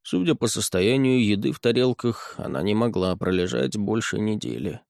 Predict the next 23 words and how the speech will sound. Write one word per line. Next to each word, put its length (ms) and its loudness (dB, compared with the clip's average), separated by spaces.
Однако 540 -2
трупы 400 -2
выглядят 500 2
так, 240 2
будто 600 0
в 100 -4
них 240 -2
вообще 540 0
не 100 -6
осталось 380 2
живительных 480 -2
соков. 400 -8
Должно 520 0
быть, 580 -2
кто-то 540 -4
помог 460 2
им 300 2
так 260 -4
быстро 380 0
мумифицироваться". 1000 -2
"Призрак?" 520 0
Ларт 540 0
поморщился. 960 0